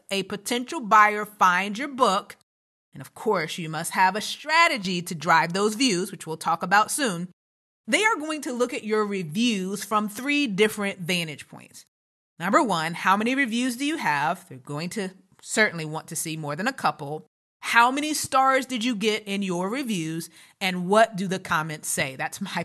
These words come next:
personal favorite. Now, this is important, once again, for implied credibility. Now, this time it's from two sources. Number one, the people who actually wrote the reviews. And secondly, when it's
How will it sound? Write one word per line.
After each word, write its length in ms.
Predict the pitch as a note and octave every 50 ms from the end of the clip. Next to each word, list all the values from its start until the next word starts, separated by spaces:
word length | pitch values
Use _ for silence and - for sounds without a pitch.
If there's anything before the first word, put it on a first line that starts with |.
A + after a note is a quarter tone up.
| - -
personal 440 | - G3 F#3 F3+ - F3 D3+ D3
favorite. 560 | D3 - - C#3 C#3 C3 A2 - - - - - _ _ _ _ _ _ _ _ -
Now, 180 | A3 A3+ A3+ A3+ - _ -
this 280 | A#3+ G#3 C#4 D#4+ D#4 G#4
is 140 | G#4 A4 A4+
important, 420 | G#4+ - B3+ A3 A3+ A3 A3+ G#3+
once 300 | G3+ A3 A#3 C#4 D4 -
again, 480 | F4+ C4 E3+ F#3+ F3+ F3 E3+ G3 B3 - - _ _ _ _ _ _ _ _
for 180 | A3+ A3 A#3+ B3+
implied 680 | B3+ B3+ B3 A#3 - - A3 F#3+ F3+ F3+ G3 G3+ - -
credibility. 680 | - - F#3 F3 F#3 F#3+ D4 F#4 D4 F#3+ C3 - - D#3 F#3
Now, 80 | G3+
this 240 | G#3 G3 B3+ F#4+ F#4
time 300 | - - - D4+ D4 B3 -
it's 160 | B3+ - -
from 300 | - A3+ A3+ A3 A3 G3+
two 320 | - - - B3 A#3 A#3
sources. 640 | A3+ - - A3 A3 G#3+ G#3+ - - A#2 G2 C3+ -
Number 160 | F#3+ F#3+ F3+ F3+
one, 540 | F3+ F3+ G#3 B3+ C#4 C4 A#3 A3+ A3+ A#3 - - - - _
the 80 | G#3 G3+
people 300 | - B3 A#3 F3+ A3+ G3+
who 200 | G3 G#3 F#3 - -
actually 540 | F#3 G#3 G#3+ A#3+ - - B3+ A3+ G3 F#3+ F#3
wrote 400 | F3 E3+ G3+ A#3 C4 - F#4 -
the 60 | A#3+
reviews. 640 | G3 F#3+ F3 D3+ E3+ D3+ C#3+ C#3 C#3+ D3+ D#3 D#3 - - _ _ _ _ _ _ _ _
And 240 | - A#3+ A#3 A3+ A3+
secondly, 680 | - - G4+ G4+ A#4 - C4+ G3+ G3 F#3+ F3+ F3+ F3+ F3
when 380 | - F#3+ G3+ A3 A3 A3 A3 G#3+
it's 260 | G#3+ G3+ G3+ G3 G3